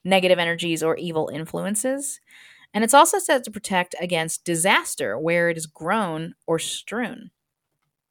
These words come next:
Ivy's natural ability to cling and bind itself to surfaces is often symbolically linked to spells involving unity, togetherness, relationships, and binding.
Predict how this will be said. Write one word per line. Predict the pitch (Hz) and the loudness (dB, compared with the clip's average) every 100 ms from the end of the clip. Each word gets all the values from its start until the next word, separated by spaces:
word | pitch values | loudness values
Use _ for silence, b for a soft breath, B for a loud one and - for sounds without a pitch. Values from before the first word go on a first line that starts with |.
| _ _ | _ _
Ivy's | 160 170 170 185 185 185 | 2 2 0 -2 -2 -4
natural | 165 156 165 165 160 | -2 -2 -2 -2 -2
ability | 160 147 160 156 | -2 -2 -4 -6
to | - 156 | -10 -12
cling | - - 185 180 165 165 | -14 -6 -2 -2 -4 -8
and | - 160 156 | -10 -12 -2
bind | 170 202 220 | 0 2 0
itself | - - 151 143 | -4 -2 -2 -4
to | 160 | -8
surfaces | - 226 - - 165 156 - | -4 -2 -2 -4 -2 -2 -4
is | - 160 - | -8 -8 4
often | 185 196 202 190 | 4 4 -4 -4
symbolically | - 180 165 165 165 170 175 | -4 -4 -2 0 0 -2 -4
linked | 165 160 160 - | -4 -6 -8 -12
to | - 156 | -12 -10
spells | - - 135 120 156 - | -10 -4 -4 -4 -8 -10
involving | 165 160 165 170 185 190 185 b b b - | -8 -4 0 2 2 -2 -4 b b b -12
unity, | 170 180 175 180 175 208 _ _ _ | -6 -4 -2 -4 -6 -10 _ _ _
togetherness, | - 180 156 156 160 165 - b b b b | -4 0 0 0 -4 -6 -8 b b b b
relationships, | 175 170 160 - 165 - 175 170 - - | 0 0 0 -4 -6 -4 -4 -4 -8 -6
and | 165 151 156 - - | -6 -6 -8 -14 -20
binding. | 143 156 185 185 98 - | -2 -2 0 -4 -6 -8